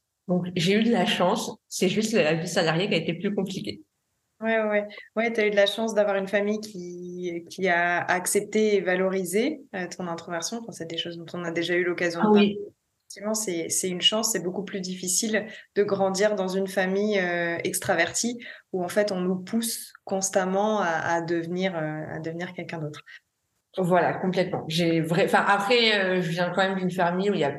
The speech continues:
Speaker 1: plus d'introvertis. Et pour le coup, bah, on fonctionnait la plupart comme ça, donc c'était pas, euh, c'était normal. On me poussait pas du tout à aller vers les autres. C'était très bien pour moi.
Speaker 2: Ouais, ouais, ouais, tout à fait. Bah non, mais t'as été...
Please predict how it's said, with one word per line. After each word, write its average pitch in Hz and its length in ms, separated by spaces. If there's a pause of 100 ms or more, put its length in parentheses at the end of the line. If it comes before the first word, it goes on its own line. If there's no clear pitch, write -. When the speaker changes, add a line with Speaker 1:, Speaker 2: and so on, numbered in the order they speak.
Speaker 1:
plus 202 280
d'introvertis. 170 800 (680)
Et 170 180
pour 170 220
le 175 140
coup, 202 140
bah, 160 400
on 170 100
fonctionnait 170 600 (220)
la 160 140
plupart 175 560
comme 160 200
ça, 196 300
donc 156 140
c'était - 300
pas, 160 520
euh, 143 280
c'était 165 260
normal. 175 380 (420)
On 170 80
me 160 140
poussait 170 300
pas 170 140
du 160 220
tout 208 220
à - 20
aller 160 260
vers 165 200
les 160 180
autres. - 320 (960)
C'était 160 260
très 160 160
bien 156 200
pour 214 240
moi. 196 320 (360)
Speaker 2:
Ouais, 320 160
ouais, 240 120
ouais, 254 120
tout 254 140
à 220 80
fait. 254 160
Bah 202 100
non, 294 100
mais 240 100
t'as 202 120
été... 190 220